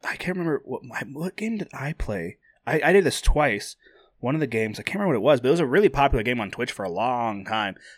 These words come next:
But I was one of the first ones to do it, and my, my popularity exploded. I think I was averaging, uh,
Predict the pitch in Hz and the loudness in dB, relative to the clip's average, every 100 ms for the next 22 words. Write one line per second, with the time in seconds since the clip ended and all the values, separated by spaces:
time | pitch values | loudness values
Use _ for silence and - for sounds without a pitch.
0 | - 120 156 151 135 - 131 135 117 104 | 2 4 4 4 0 0 0 -2 -4 2
1 | 139 110 110 123 120 - - 113 117 120 | 2 2 0 0 -2 -6 -10 -4 -2 0
2 | 110 - - 123 113 110 98 - 110 92 | -2 -6 -8 -4 -2 -2 -4 -6 -6 -4
3 | 123 - 110 110 104 95 98 _ _ _ | -8 -8 -8 -8 -8 -10 -12 _ _ _
4 | _ - 95 67 | _ -6 -4 -4